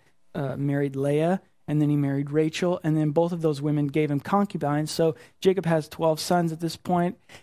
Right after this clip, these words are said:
and, uh, but not all of them were full brothers and sisters. So Dinah's full brothers were Simeon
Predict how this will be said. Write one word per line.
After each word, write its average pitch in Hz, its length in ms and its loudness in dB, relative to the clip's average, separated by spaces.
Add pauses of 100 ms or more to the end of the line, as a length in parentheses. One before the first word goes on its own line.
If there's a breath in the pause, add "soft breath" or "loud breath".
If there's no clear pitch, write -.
(120)
and, 147 460 -2 (340)
uh, 143 180 2
but 170 180 -2
not 170 180 2
all 160 180 2
of 156 60 -2
them 156 220 -2
were 143 140 -6
full 156 360 -2
brothers 151 480 -6 (220 soft breath)
and 165 100 -6
sisters. 156 400 -6
So 160 160 -4
Dinah's 151 720 0
full 196 260 0
brothers 151 380 0
were 151 100 -8
Simeon 175 520 2